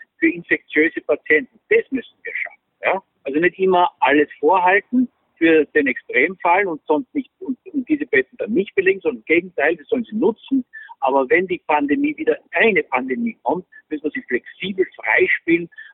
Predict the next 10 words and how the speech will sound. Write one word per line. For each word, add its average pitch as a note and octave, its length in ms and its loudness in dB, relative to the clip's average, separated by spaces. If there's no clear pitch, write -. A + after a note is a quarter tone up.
dass D3 160 -2
wir D3+ 80 0
dann C3+ 160 -2
sofort - 460 -2
wieder D#3 180 0
ausgerichtet C#3+ 680 -2
sind C#3 160 -2
auf C3+ 140 -2
das C3+ 100 -8
Infektionsgeschehen. - 920 -10